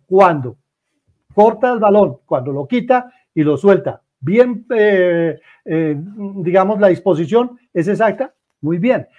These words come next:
Entonces, todas esas pequeñas críticas que se le hace, se hacen a nivel individual, pues, hombre, son las críticas que, que, que en su momento las ve uno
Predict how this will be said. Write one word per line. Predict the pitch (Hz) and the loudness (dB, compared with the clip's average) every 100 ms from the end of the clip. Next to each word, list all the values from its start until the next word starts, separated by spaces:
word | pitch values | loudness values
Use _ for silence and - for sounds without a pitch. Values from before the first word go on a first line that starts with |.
| _ | _
Entonces, | - 170 262 202 143 - | -6 0 2 2 -2 -4
todas | - 233 262 | 4 6 6
esas | 285 285 | 2 0
pequeñas | 208 202 185 220 | 0 0 0 -2
críticas | - 226 202 214 214 | -4 -4 -4 -4 -4
que | 202 | -4
se | 151 | -4
le | 143 | -2
hace, | 151 175 208 | -2 -4 -6
se | 143 | -2
hacen | 160 156 190 | -2 0 -4
a | 180 | -6
nivel | 151 143 | -8 -8
individual, | 180 185 151 151 170 - _ _ | -6 -4 -2 -2 -4 -8 _ _
pues, | 170 156 | -4 -2
hombre, | 277 269 147 - | 0 0 -2 -4
son | - 151 147 | -8 -6 -4
las | 175 180 | -2 -2
críticas | 180 196 170 190 202 208 | 0 -2 0 0 0 2
que, | 165 - _ _ | -2 -2 _ _
que, | - 160 135 | -2 0 2
que | 156 | 0
en | 135 | 0
su | 147 | -4
momento | 139 147 143 190 196 196 _ - | -2 -4 -2 2 2 0 _ 0
las | 147 135 | 2 4
ve | 156 | 2
uno | 175 190 214 | 4 2 0